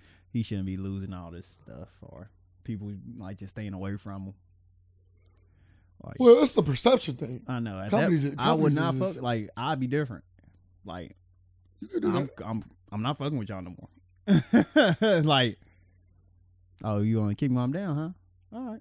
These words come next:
Speaker 2: Yeah, but some companies, you need their money. It's a lot of people. Can't tell them all, no. You
Speaker 1: Mm.
Speaker 2: can.
Speaker 1: I already said, "Yes, you can.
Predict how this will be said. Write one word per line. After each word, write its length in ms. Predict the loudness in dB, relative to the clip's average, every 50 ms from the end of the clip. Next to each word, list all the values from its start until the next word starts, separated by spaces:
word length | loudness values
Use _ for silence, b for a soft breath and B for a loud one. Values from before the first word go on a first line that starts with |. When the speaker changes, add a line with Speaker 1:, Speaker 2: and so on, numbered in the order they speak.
| -12 _
Speaker 2:
Yeah, 180 | -8 -6 -6 -6
but 100 | -6 -6
some 220 | -6 -4 -4 -4
companies, 320 | -4 -6 -6 -6 -6 -6 -6
you 60 | -6
need 140 | -6 -8 -8
their 120 | -10 -10
money. 320 | -8 -6 -6 -6 -6 -8 -10
It's 120 | -14 -12 -8
a 40 |
lot 180 | -4 -4 -4 -4
of 60 | -4
people. 300 | -4 -6 -6 -6 -10 -16 -16 -20 _ _
Can't 200 | -8 -8 -6 -6
tell 120 | -6 -6 -4
them 80 | -2
all, 200 | -2 -2 -2 -4
no. 260 | -4 -6 -6 -6 -8 -10 _ _ _ _ _ _ _ _ _ _ _
You 100 | -8 -6
Speaker 1:
Mm. 60 | -6
Speaker 2:
can. 440 | -4 -4 -4 -4 -4 -6 -8 -10 -12 -16 _ _ _ -18
Speaker 1:
I 40 | -14
already 140 | -14 -12 -10
said, 140 | -8 -8 -8
"Yes, 120 | -8 -10
you 60 | -10 -10
can. 380 | -8 -8 -6 -6 -6 -6 -8